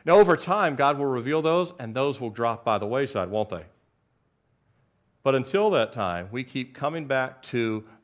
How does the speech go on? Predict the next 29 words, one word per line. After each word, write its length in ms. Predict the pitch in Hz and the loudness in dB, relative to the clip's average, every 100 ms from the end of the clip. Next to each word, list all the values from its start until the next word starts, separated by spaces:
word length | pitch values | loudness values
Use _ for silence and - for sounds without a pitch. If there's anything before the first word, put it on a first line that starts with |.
| - | -10
the 100 | 113 | -6
basin 640 | 101 127 156 - 95 92 98 _ _ _ _ - | 0 0 -2 -6 -8 -10 -16 _ _ _ _ -12
of 140 | 104 | -10
the 80 | 101 | -10
water 580 | 95 110 117 113 107 - _ _ | -6 -2 -2 -2 -6 -12 _ _
that 160 | 104 - | -18 -16
comes 400 | 117 110 101 95 - _ _ | -8 -8 -8 -12 -18 _ _
from 200 | 110 95 | -14 -12
the 80 | |
throne 240 | 92 104 95 | -8 -6 -6
of 100 | 87 | -6
Jesus, 380 | 98 95 82 - | -8 -10 -12 -10
don't 180 | 87 | -10
we? 120 | - - _ _ _ _ _ _ _ _ _ _ _ _ _ _ _ _ _ _ _ _ _ _ - | -10 -18 _ _ _ _ _ _ _ _ _ _ _ _ _ _ _ _ _ _ _ _ _ _ -8
Even 240 | 202 277 | -2 4
though 140 | 320 247 | 8 8
the 80 | 196 | 6
priest, 440 | 220 233 185 - - _ _ _ _ _ | 0 0 0 -6 -20 _ _ _ _ _
they 180 | - 233 | 4 6
had 220 | 240 180 | 6 2
washed 540 | 160 202 208 143 - - _ _ - | 4 6 6 2 -4 -16 _ _ -4
at 160 | 165 156 | 0 0
home 400 | 135 208 202 156 | 2 4 4 0
before 380 | 156 - 220 | -2 2 4
they 120 | 208 185 | 4 2
came 240 | 185 190 | 2 0
to 60 | 175 | 0
the 60 | |
tabernacle. 640 | 156 190 214 185 139 117 | 0 2 2 4 2 0